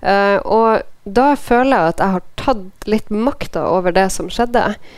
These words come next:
Da har jeg tatt liksom, eh, da har jeg gitt den Marte som sto i to tusen og ti og var,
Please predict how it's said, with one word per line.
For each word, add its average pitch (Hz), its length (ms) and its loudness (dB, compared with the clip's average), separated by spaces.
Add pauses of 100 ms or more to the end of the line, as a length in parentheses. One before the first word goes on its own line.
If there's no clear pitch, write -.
(240)
Da 214 140 2
har 220 180 4
jeg 196 140 0
tatt 214 340 -2
liksom, 185 540 0 (560)
eh, 185 360 -2 (300)
da 196 200 -4
har 220 160 2
jeg 208 120 4
gitt - 300 0 (140)
den 202 340 2
Marte 196 460 0
som 175 180 -2
sto 202 280 0
i 170 60 0
to 202 180 -2
tusen 180 340 -4
og 165 100 -6
ti 185 360 2
og 175 440 2
var, 180 440 2